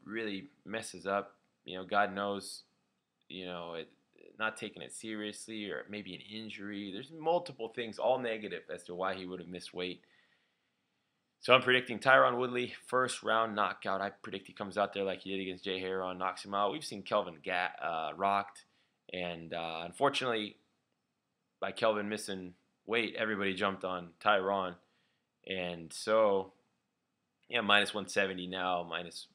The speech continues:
minus one seventy-ish. So it's not the end of the world, of course, but, uh,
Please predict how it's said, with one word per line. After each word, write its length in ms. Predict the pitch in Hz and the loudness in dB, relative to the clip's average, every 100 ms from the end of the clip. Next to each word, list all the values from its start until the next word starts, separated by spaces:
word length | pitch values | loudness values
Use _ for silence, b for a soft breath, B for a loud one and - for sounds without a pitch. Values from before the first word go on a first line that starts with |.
| _ _ _ | _ _ _
minus 280 | 85 90 - | -10 -10 -12
one 100 | 87 | -12
seventy-ish. 580 | - 85 85 85 85 - | -6 -6 -6 -6 -6 -6
So 300 | 90 87 87 b b b _ | -4 -4 -8 b b b _
it's 200 | 247 - | -4 0
not 180 | 117 - | 0 0
the 80 | 90 | -2
end 80 | |
of 60 | 82 | -2
the 60 | 82 | 0
world, 360 | 92 101 90 | 4 4 4
of 100 | - | -2
course, 280 | - 90 85 | -6 -6 -6
but, 240 | - 90 87 | -4 -4 -2
uh, 200 | 87 82 | -2 -4